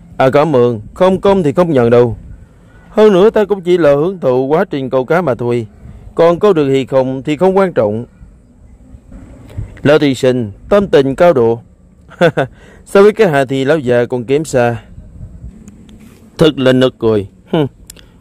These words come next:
Ông ấy có thể là người duy nhất câu được lòng ngừ cỡ từ khi Vân Hồ ra đời. Dựa vào cái suất tôm cá bé nhỏ của người mà cũng muốn tặng cho người ta, còn không tự xem xem họ có tìm hay không.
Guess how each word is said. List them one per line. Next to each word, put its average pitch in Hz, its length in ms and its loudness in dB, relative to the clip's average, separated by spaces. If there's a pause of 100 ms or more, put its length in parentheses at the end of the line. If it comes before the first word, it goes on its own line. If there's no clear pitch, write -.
Ông 185 200 2
ấy 226 360 4
có 233 80 4
thể 160 160 2
là 156 140 2
người 139 260 0
duy 139 160 0
nhất 165 280 -2
câu 196 160 4
được 135 200 -4
lòng 131 280 2
ngừ 123 260 2 (400)
cỡ 175 240 4
từ 156 180 4
khi 185 200 2
Vân 190 260 2
Hồ 120 320 0
ra 156 120 4
đời. 107 220 -2 (840)
Dựa 160 220 6
vào 170 180 2
cái 202 100 2
suất - 240 -2
tôm 147 260 2
cá 175 180 0
bé 202 200 2
nhỏ 135 300 0
của 180 160 -2
người 117 380 -4 (240)
mà 175 120 2
cũng 185 180 2
muốn 233 180 2
tặng 180 240 2
cho 196 100 0
người 135 160 -2
ta, 104 340 0 (520)
còn 170 200 2
không 208 180 2
tự 135 140 2
xem 120 260 -2
xem 117 300 -2 (280)
họ 170 480 2
có 214 140 0
tìm 127 260 0
hay 123 120 -6
không. 117 400 -8